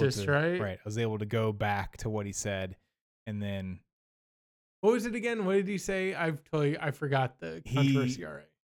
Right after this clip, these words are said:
Speaker 2: he's put out something that was like, it was just something stupid like, "Hey, adults, maybe stop wrestling,"
Speaker 1: Oh,
Speaker 2: something
Speaker 1: yeah,
Speaker 2: like
Speaker 1: about
Speaker 2: that. And then a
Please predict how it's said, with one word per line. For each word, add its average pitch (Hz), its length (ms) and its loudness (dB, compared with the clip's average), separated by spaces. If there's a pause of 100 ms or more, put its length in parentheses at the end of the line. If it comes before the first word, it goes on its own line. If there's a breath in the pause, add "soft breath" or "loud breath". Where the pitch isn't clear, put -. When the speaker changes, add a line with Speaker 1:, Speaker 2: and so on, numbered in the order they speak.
(520)
Speaker 2:
he's 135 360 -2
put 156 240 2
out 151 200 4
something 135 400 0
that 113 160 -2
was 110 200 -2
like, 104 380 -2 (840)
it 147 120 -4
was 143 120 2
just 147 160 0
something 143 340 2
stupid 120 400 2
like, 98 500 -4 (600)
"Hey, 127 140 2
adults, 110 600 2
maybe 104 320 0
stop 98 380 -2
wrestling," 92 420 -6
Speaker 1:
Oh, 160 220 6
Speaker 2:
something 151 100 6
Speaker 1:
yeah, 147 140 6
Speaker 2:
like 131 100 2
Speaker 1:
about 147 140 2
Speaker 2:
that. 175 40 -4
And 143 80 2
then 139 60 4
a 120 120 2